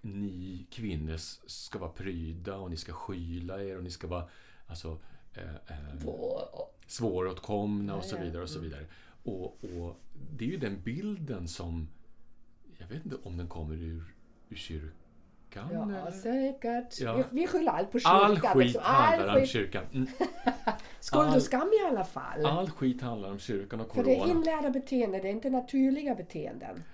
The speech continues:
Speaker 1: Nej, det är väl
Speaker 2: Nej.
Speaker 1: rimligt att säga att det inte är det.
Speaker 2: Nej.
Speaker 1: För jag menar, din sexualitet, Kerstin,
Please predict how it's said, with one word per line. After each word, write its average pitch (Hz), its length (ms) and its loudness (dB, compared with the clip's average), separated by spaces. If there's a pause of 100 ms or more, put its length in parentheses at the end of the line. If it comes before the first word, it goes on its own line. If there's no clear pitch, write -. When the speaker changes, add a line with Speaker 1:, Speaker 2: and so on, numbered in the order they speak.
(120)
Speaker 1:
Nej, 190 420 2
det 440 80 -6
är 214 60 -4
väl 370 140 4
Speaker 2:
Nej. - 140 0
Speaker 1:
rimligt 117 240 0
att 120 60 -6
säga 104 200 -2
att 92 60 -6
det 120 60 -2
inte 131 300 -6
är 170 300 -2
det. 123 140 -8
Speaker 2:
Nej. 240 320 -6
Speaker 1:
För - 100 -4
jag 123 80 0
menar, 120 340 -2 (420)
din 147 320 0
sexualitet, 190 680 -4
Kerstin, 85 500 -10